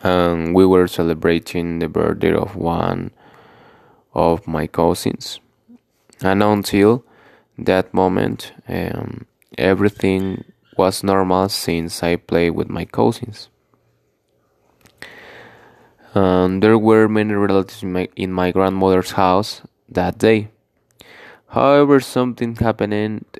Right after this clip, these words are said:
um, strange since that, um, day. I was sitting in the room and saw how everyone was at the party. When suddenly,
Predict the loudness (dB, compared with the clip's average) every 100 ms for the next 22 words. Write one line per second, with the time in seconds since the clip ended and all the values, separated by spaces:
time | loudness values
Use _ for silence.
0 | -14 -8 -6 -4 -6 -8 -10 -14 -20 _
1 | _ _ _ _ _ -6 -6 -6 -2 2
2 | 2 2 -2 -8 -12 _ _ -10 -6 0
3 | 2 0 -2 -8 0 2 2 0 -6 -4
4 | -2 -2 -4 -10 -14 -18 _ _ -18 0
5 | 4 4 4 0 -10 _ _ _ _ _
6 | _ _ _ _ -20 _ _ -2 0 2
7 | 0 -2 -2 -2 -2 -4 -6 -12 -20 -20
8 | -20 -20 _ _ -2 2 4 6 6 4
9 | 2 -2 -2 -6 -2 2 2 2 2 4
10 | 4 2 0 0 0 -6 _ -2 -2 0
11 | -6 -6 -2 -2 -2 -8 _ _ _ _
12 | _ _ _ _ _ _ _ _ -20 -20
13 | -20 -20 -20 -20 -20 -10 -4 -2 0 0
14 | 0 -2 -4 -8 -8 -4 0 2 2 2
15 | 0 -2